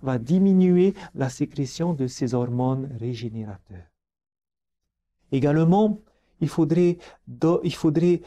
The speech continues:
avoir une exposition au soleil durant la journée. Ce qui se passe, le fait d'aller, euh, dehors à la lumière du jour, votre œil qui va voir cela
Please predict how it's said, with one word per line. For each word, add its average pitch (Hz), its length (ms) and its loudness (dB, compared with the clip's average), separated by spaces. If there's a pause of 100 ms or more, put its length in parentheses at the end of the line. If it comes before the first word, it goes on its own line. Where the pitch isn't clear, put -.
(240)
avoir 156 340 2
une 147 160 2
exposition 170 960 0 (460)
au 185 80 0
soleil 147 600 2 (140)
durant 160 460 2
la 143 180 0
journée. 101 460 -8 (1160)
Ce - 140 -2
qui 156 140 -4
se 156 140 0
passe, 202 680 -2
le 139 240 0
fait 165 460 2
d'aller, 131 560 2 (360)
euh, 117 160 -10 (140)
dehors 160 680 2
à 120 100 -4
la 120 160 2
lumière 147 460 2
du 143 180 0
jour, 185 420 0 (360)
votre 127 760 -2 (180)
œil 202 240 4
qui 120 300 -4
va 117 160 -2
voir 143 380 2
cela 156 420 2